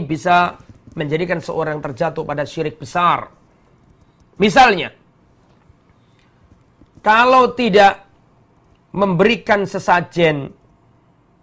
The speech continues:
kalau tidak memberikan kepala kerbau disembelih, terus dibuat sesajen di pantai selatan, kalau tidak melakukan itu,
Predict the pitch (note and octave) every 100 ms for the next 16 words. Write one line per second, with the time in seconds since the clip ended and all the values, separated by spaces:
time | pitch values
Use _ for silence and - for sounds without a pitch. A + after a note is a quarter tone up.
0 | _ _ _ _ _ _ - G#3 A3+ A#3+
1 | G#3 - A#3 F3+ G3 - - G3 F#3+ F#3
2 | G3+ - F#3+ F3+ E3 F3 - F#3+ F#3+ F3+
3 | - F3 C3 F#3+ G3 F3 F3 E3 - -
4 | D#3 C#3+ G3+ E3 G3 A#3 G3+ G3 G3+ -
5 | _ _ _ _ _ _ _ _ _ _
6 | _ _ _ E3 G3 A#3+ A#3+ - G3 D#3+
7 | G3 F#3+ F3 A3 A3 - G3+ F3 F3+ G3+
8 | G#3 G#3 G#3 F#3+ G3+ G3 G#3 A#3 B3+ -
9 | _ _ _ _ _ _ _ _ - G3
10 | A3 G#3 G3+ G3 G#3 G3+ F#3+ G#3 G3 G3
11 | F3+ C#4 C#4